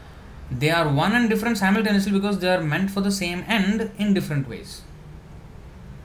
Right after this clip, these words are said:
Different ways means not di-, two different ways or both equal. No,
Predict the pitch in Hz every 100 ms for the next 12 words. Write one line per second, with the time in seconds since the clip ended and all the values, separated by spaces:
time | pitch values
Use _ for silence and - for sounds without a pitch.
0 | 139 147 170 202 196 196 196 185 180 180
1 | 180 175 180 165 175 175 170 160 147 160
2 | 151 147 131 113 147